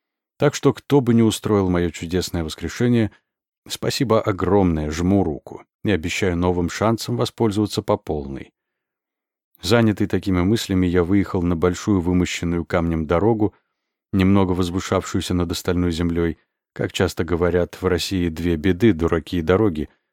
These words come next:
В Риме одну из этих бед удалось решить ещё пару тысячелетий тому назад. Дорога была узкой, если судить по современным меркам. Я прикинул, что в ней от силы метра два с половиной.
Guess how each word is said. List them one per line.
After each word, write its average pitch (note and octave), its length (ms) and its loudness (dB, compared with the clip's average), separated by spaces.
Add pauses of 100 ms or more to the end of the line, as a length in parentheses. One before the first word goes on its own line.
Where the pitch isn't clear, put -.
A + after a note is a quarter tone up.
В C3+ 80 -2
Риме A2 240 4
одну F2+ 220 2
из E2 100 0
этих E2 240 -4
бед F#2 220 0
удалось E2 400 0
решить F#2 320 -6
ещё F2+ 220 -4
пару F#2 280 0
тысячелетий F2 600 -4
тому D#2 240 -2
назад. D#2+ 420 -6 (800)
Дорога B2+ 420 4
была A2 320 2
узкой, E2+ 480 -4 (300)
если - 220 -6
судить F#2 440 -4
по E2+ 280 0 (200)
современным F2+ 600 0
меркам. E2 600 -2
Я G2+ 220 2
прикинул, G2+ 480 0
что - 200 -4
в F2+ 60 -2
ней F#2+ 160 4
от F2 100 -2
силы F#2 280 -2
метра F2 360 -2
два E2 240 0
с - 80 -6
половиной. F2+ 580 -4